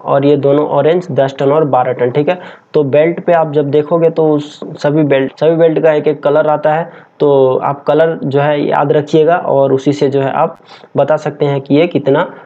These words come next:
टन का बेल्ट है। ओके, और दूसरा हो गया क-, आप बेल्ट में देखोगे तो उसमें जो है लाइन बनी होती है, तो बेल्ट में जितना लाइन है वो उतना टन का होता है। ओके, तो आइए नेक्स्ट देखते हैं। उसके बाद यहाँ पे एस डब्ल्यू एल of web sealing, मतलब,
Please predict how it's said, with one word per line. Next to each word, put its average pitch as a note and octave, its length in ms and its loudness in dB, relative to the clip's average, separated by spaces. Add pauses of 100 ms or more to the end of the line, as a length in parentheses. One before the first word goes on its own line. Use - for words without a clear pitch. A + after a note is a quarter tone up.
(180)
टन C3 160 0
का D#3+ 140 0
बेल्ट B2+ 340 2
है। C3+ 80 0
ओके, C3+ 200 0
और C3+ 600 0 (100)
दूसरा D3 380 0
हो D#3+ 140 2
गया E3 200 2
क-, D#3+ 180 -4
आप C#3 280 0
बेल्ट D3 320 0
में D3+ 160 2
देखोगे D3+ 340 0
तो D3+ 100 0
उसमें D3 280 0
जो D3 80 2
है E3 180 -4 (320)
लाइन D3 280 2
बनी D3+ 200 2
होती D#3 240 0
है, E3 80 4
तो D#3+ 120 0
बेल्ट C#3 280 0
में C#3+ 140 2
जितना C3+ 280 0
लाइन C#3+ 280 0
है D#3+ 80 0
वो D#3 120 2
उतना C#3+ 280 0
टन C3+ 280 -2
का B2 140 -2
होता A#2+ 280 -2
है। B2 100 0
ओके, C#3 200 0
तो - 400 -8
आइए D#3 120 4
नेक्स्ट D3 380 0
देखते D#3 340 0
हैं। E3 180 2
उसके D3+ 180 -2
बाद F3 180 2
यहाँ E3 200 0
पे F3 120 0
एस D#3+ 320 0
डब्ल्यू D#3 300 0
एल D3+ 140 4
of D#3 80 2
web C#3+ 260 0
sealing, C3 280 -2
मतलब, D3 360 0